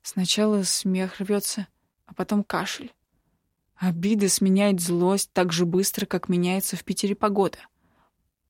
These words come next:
Что-то я не поняла. «Как это не пойду? Там же все твои будут.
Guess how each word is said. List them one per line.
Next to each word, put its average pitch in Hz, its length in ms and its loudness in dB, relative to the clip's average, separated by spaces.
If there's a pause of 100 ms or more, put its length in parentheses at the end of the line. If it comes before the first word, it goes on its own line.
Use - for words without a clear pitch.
(460)
Что-то - 440 -6
я 180 160 -2
не 190 100 4
поняла. 202 560 0 (1800)
«Как 240 280 2
это - 140 -2
не 196 120 2
пойду? 202 460 0 (1400)
Там 208 220 4
же 208 120 0
все 226 200 0
твои 269 380 6
будут. 180 440 0